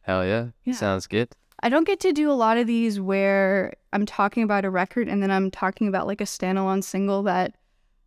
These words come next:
Speaker 2: comes after it. So it'll be kinda cool to see, like, obviously they're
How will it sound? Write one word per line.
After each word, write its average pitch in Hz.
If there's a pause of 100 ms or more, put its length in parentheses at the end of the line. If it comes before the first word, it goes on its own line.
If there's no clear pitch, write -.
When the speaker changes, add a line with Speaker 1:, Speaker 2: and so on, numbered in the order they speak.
(120)
Speaker 2:
comes 220
after 262
it. 320
So 220
it'll 214
be 220
kinda 233
cool 214
to 208
see, 214
like, 190 (160)
obviously 247
they're 202